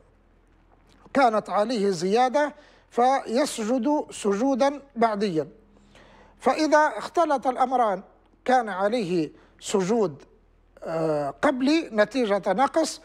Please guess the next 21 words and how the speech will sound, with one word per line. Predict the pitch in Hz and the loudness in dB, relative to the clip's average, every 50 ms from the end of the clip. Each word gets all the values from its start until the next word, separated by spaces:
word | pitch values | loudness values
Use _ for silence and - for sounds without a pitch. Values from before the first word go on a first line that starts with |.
| - - - _ _ - | -20 -20 -20 _ _ 0
وسجود | 220 220 226 - - 220 202 180 285 285 226 170 185 185 | 0 0 0 2 -2 -2 -2 0 0 0 0 -2 0 2
بعدي | 254 262 220 190 185 190 190 175 160 - - - - - _ - | 2 2 2 2 -4 -4 -4 -4 -4 -6 -12 -20 -20 -20 _ -6
نتيجة | 202 190 196 - - 285 254 196 202 196 - - 185 190 - | -2 -2 -2 0 0 0 2 2 2 0 2 0 -2 -2 -2
زيادة، | 165 160 156 180 196 247 269 262 247 277 285 294 269 - - - _ _ - | -4 -4 -2 0 2 2 2 2 2 2 2 0 0 -4 -12 -20 _ _ 0
قالوا | 277 277 262 240 240 233 | 2 2 2 2 0 0
يغلب | 220 208 196 262 269 240 226 233 220 233 262 277 254 - - | 0 0 0 0 0 2 2 0 2 2 0 0 -2 -4 -4
جانب | 185 160 214 262 247 220 208 190 185 196 | -4 0 0 2 2 0 0 -2 -2 -4
النقص | 196 202 208 262 269 - - - 254 254 269 269 - | -4 -2 -2 -2 -2 -2 -4 -2 -2 0 -2 -2 -2
على | - 175 190 214 220 220 214 | 0 2 2 2 2 0 0
جانب | 190 220 254 240 214 214 202 202 | 0 0 0 0 0 -2 -2 -2
الزيادة، | 214 185 165 196 196 196 180 160 147 170 165 - - - - - - - _ | -2 -2 -2 0 0 2 2 2 0 -2 -4 -4 -6 -20 -20 -20 -20 -18 _
فيكون | - 208 208 208 202 208 - 269 247 220 | 0 0 2 2 2 0 0 -4 -2 -2
السجود، | 202 - - - 202 190 180 240 285 262 226 262 277 294 302 294 - - - - - _ - | -4 -6 -2 -2 -2 0 2 0 0 0 2 2 0 0 0 -2 -6 -18 -20 -20 -20 _ -2
آه، | 240 240 254 247 233 233 233 226 220 220 | 0 2 2 4 2 2 2 2 2 0
قبليا | 208 220 - 220 196 190 220 262 277 254 262 269 269 285 277 - - | 0 0 -2 -2 -2 0 -2 0 0 2 2 2 0 0 -4 -8 -2
وليس | 208 202 214 226 254 254 220 - - 285 285 285 - - | 0 0 2 2 0 -2 -2 0 2 2 2 2 0 -2
بعديا. | 226 214 226 208 190 185 190 160 139 131 - _ - - _ _ _ _ - - | 0 0 0 0 0 -4 -4 -4 -4 -6 -10 _ -20 -20 _ _ _ _ -4 -2
الأخت | 208 214 - - - 262 | -2 -2 -2 -4 -2 -2
هدى | 277 226 220 220 | 0 2 2 0
من | 208 202 202 | 0 -2 -6
جدابية. | 185 175 185 240 254 247 220 233 247 254 277 269 | -6 -2 0 2 2 2 2 0 -2 -2 -2 -4